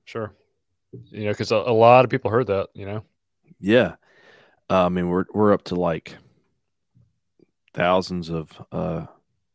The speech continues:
Speaker 2: listeners.
Speaker 1: Doing all kinds of false advertising tonight.
Speaker 2: <laughs> Hey, we're just here to have a good time.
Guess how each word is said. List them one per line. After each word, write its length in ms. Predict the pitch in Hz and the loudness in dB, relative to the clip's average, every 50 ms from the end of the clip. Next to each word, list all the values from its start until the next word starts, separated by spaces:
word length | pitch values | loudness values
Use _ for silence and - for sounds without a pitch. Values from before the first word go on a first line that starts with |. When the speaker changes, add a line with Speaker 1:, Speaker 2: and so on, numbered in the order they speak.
| _ _ _ _ _ _ _ _ _ - | _ _ _ _ _ _ _ _ _ -2
Speaker 2:
listeners. 540 | 98 107 107 - - 80 87 101 - - _ _ _ _ _ - - - - - - _ _ | -2 -2 -2 -2 -4 -4 -6 -6 -6 -10 _ _ _ _ _ -20 -20 -20 -20 -20 -20 _ _
Speaker 1:
Doing 160 | - 117 110 - | -6 -6 -6 -4
all 300 | 135 127 127 135 135 127 | 2 4 6 6 6 4
kinds 300 | - 120 123 131 127 113 | 2 0 0 0 0 -2
of 60 | 107 | -2
false 240 | - 117 117 110 - | 0 0 0 2 2
advertising 540 | 120 120 120 110 98 98 101 98 90 95 95 | 0 -2 -2 -4 -6 -6 -6 -6 -6 -10 -16
tonight. 340 | - - 101 101 101 92 - _ _ _ _ _ _ _ _ _ _ _ _ | -16 -14 -12 -12 -12 -12 -14 _ _ _ _ _ _ _ _ _ _ _ _
Speaker 2:
<laughs> 200 | 135 131 139 - - - - - _ _ _ _ _ _ - 117 131 - - _ _ _ - - - - - _ | -4 -4 -4 -4 -6 -12 -20 -20 _ _ _ _ _ _ -4 -4 -4 -4 -6 _ _ _ -20 -20 -20 -20 -2 _
Hey, 100 | 139 131 | 4 4
we're 140 | 131 175 226 | 6 4 2
just 180 | 247 269 196 | 2 -2 0
here 180 | 139 147 135 120 | 2 4 4 4
to 60 | 113 | 2
have 140 | 117 110 104 | 2 -2 -2
a 20 | |
good 140 | 95 98 87 | -2 -6 -4
time. 400 | - 95 87 80 78 78 - - | -4 -4 -4 -4 -4 -8 -10 -14